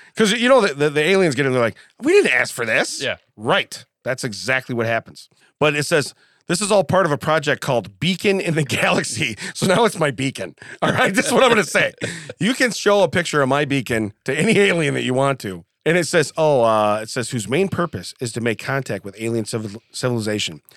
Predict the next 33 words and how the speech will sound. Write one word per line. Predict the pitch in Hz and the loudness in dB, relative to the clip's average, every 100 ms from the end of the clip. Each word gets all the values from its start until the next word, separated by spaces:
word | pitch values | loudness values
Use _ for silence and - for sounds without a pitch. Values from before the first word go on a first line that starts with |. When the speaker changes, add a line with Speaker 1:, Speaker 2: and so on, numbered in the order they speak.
| - - - | -20 -20 -4
Speaker 1:
Now, | 127 156 | 0 2
the | 143 | 2
nudes | 135 262 302 | 2 2 2
they're | 147 135 | 2 0
sending | - 120 113 123 | 0 -2 -2 -2
aren't | 160 185 | -4 -4
the | 180 | -4
type | 143 131 117 120 | -6 -2 -2 -4
that | 110 | -6
you | 117 | -4
have | 117 | -2
saved | - 143 135 131 | -2 -2 -2 0
on | 131 | -2
your | 127 | -2
phone. | - 123 92 73 - - - - | -2 -4 -4 -10 -20 -20 -8 0
I | 277 | 4
don't | 392 | 8
know | 294 | 8
what | 233 208 | 8 6
they | 175 | 2
<laughs> | - | 2
think | - 196 - | 0 0 2
I | |
have | 196 - | 0 2
saved | - 226 170 | 2 2 2
on | |
my | 156 135 | 0 0
phone, | 175 170 135 110 - - - | 2 2 2 0 -10 -16 -8
but | - 160 | 0 2
it's | 147 - | 2 0
not | 143 135 | -2 -2
nudes, | 127 120 - - - - | -2 -2 -4 -12 -6 -2
okay? | 160 - 160 185 170 | -2 0 0 0 -2